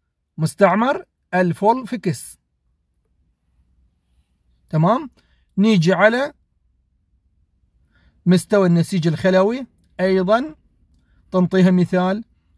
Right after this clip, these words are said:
وتيجي على مستوى الأنسجة المتعضية تنطيها مثال، هاي دي مثال مالت الديدان المسطحة. وأيضًا عندنا شنو؟ مستوى الجهاز العضوي، هذا موجود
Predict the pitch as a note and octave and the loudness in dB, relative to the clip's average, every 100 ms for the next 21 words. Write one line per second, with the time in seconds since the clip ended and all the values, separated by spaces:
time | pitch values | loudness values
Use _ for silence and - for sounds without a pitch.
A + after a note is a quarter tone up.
0 | - E3 G3 D#3+ E3+ G3 F3+ E3 F#3+ F#3 | -6 -4 -2 -2 0 2 0 0 -2 0
1 | F#3 F3 F3 F3+ F#3 G3 F#3+ C#3 F3+ F3+ | -2 -2 -2 0 0 0 -2 0 0 0
2 | F3+ F#3 F3 F3+ F#3 F#3 F3+ F#3 F#3 F3+ | 2 -2 -2 -4 0 0 0 0 0 0
3 | F#3 E3+ F#3 G#3 - - F3 F3 F3+ F3+ | 0 -2 -4 -10 -12 -6 -2 -2 -2 -2
4 | F#3 F3+ E3 D#3 E3 F3 E3+ E3 F3 F#3+ | -4 -6 -6 -2 -2 0 -2 -2 -6 -2
5 | F#3 C#4+ D4+ _ _ _ _ _ _ _ | -2 -4 -8 _ _ _ _ _ _ _
6 | _ _ _ _ _ D#3+ F3 G#3+ A3 G3+ | _ _ _ _ _ -2 0 0 0 2
7 | G3 G3+ G3+ F#3+ A#3 G#3+ F3+ - F#3+ D#3 | 0 0 0 -2 -2 0 0 0 -2 0
8 | E3+ A3+ G3+ D#3+ E3 D#3+ F3 F3+ F3 F3+ | 2 2 2 -2 -2 -2 0 0 -2 -2
9 | F3 E3 F3+ F3 | -2 0 -2 -2